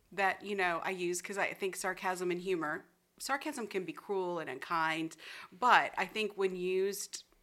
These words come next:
the right way, plays into that humor thing. It's just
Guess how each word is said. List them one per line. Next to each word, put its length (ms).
the 120
right 300
way, 540
plays 360
into 200
that 180
humor 320
thing. 300
It's 120
just 160